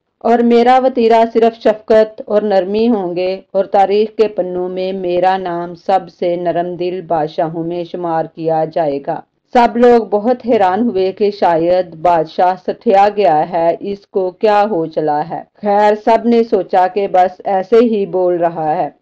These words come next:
वक्त बताएगा कि ये बदला कि नहीं। बादशाह दरअसल बिल्कुल बदल गया था और सारी अवाम इससे नहायत खुश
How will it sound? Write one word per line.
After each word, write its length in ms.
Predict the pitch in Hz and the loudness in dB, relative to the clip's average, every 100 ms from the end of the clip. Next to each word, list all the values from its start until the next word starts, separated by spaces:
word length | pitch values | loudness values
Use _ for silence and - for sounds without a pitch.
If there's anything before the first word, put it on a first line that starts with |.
| _ _ _ - | _ _ _ -2
वक्त 320 | 226 262 269 | 0 0 0
बताएगा 600 | 262 254 202 196 202 196 | 0 2 4 4 4 2
कि 140 | 202 214 | 2 0
ये 160 | 202 | 0
बदला 420 | 196 175 180 185 | 0 -2 2 2
कि 200 | 185 196 | 2 -2
नहीं। 380 | 180 160 175 143 147 _ _ _ | -4 -4 -6 -10 -12 _ _ _
बादशाह 520 | 170 180 170 165 180 175 | -4 0 0 0 0 2
दरअसल 540 | 175 160 160 170 170 | 0 -2 -2 -2 -2
बिल्कुल 560 | 165 175 165 160 180 175 | -4 -6 -6 -6 -6 -4
बदल 360 | 160 160 175 | -4 -4 -6
गया 280 | 170 165 143 | -4 -2 -2
था 280 | 139 160 143 _ _ | -6 -10 -14 _ _
और 80 | 180 | -8
सारी 560 | 165 - 175 160 170 175 | -6 0 0 0 -2 -4
अवाम 580 | - 151 165 160 165 151 | -8 -4 -4 -4 -6 -8
इससे 380 | 185 170 - 165 | -12 -12 -6 -4
नहायत 600 | 165 180 165 160 170 170 | -4 -4 -2 0 0 -2
खुश 380 | - 208 202 | -4 -6 -6